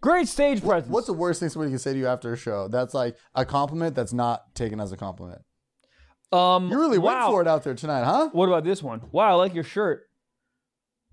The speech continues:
Speaker 1: Bitch, what about what I was doing up there? You like my shirt? I didn't want fashion
Speaker 2: I'm saying,
Speaker 1: advice.
Speaker 2: I'm, yeah, I'm saying, what's, what's one that's, like, at your performance, but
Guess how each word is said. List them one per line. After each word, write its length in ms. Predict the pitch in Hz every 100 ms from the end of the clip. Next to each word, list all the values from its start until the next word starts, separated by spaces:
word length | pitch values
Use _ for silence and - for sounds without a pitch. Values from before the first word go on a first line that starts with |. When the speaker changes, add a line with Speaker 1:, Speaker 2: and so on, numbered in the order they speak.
| 143
Speaker 1:
Bitch, 720 | 131 143 254 277 277 - - _ _ _ _ -
what 260 | 202 302
about 280 | 349 339 294
what 140 | 294
I 140 | 294 262
was 200 | 233 170
doing 480 | 135 269 359 311 247
up 200 | 180 170
there? 380 | 165 123 98 _ _ _ _ _
You 200 | 190 233
like 440 | 208 226 269 277
my 260 | 254 214 170
shirt? 920 | - - - 220 359 359 208 - - _ _ _ _ _ _ _ _
I 160 | 311 453
didn't 240 | 427 285 214
want 240 | 226 202
fashion 460 | - 262 339 302 208
Speaker 2:
I'm 60 |
saying, 140 | 160 160
Speaker 1:
advice. 220 | 233 330
Speaker 2:
I'm, 100 | 185 - - -
yeah, 340 | 165 165 147 127 - -
I'm 140 | 202
saying, 220 | 247 208
what's, 160 | 175 196
what's 200 | 170 208
one 140 | 233 233
that's, 180 | 214 208
like, 260 | 160 - _ _ _ _ -
at 200 | 151 156
your 140 | 156
performance, 520 | 147 139 147 143 147 127
but 180 | 127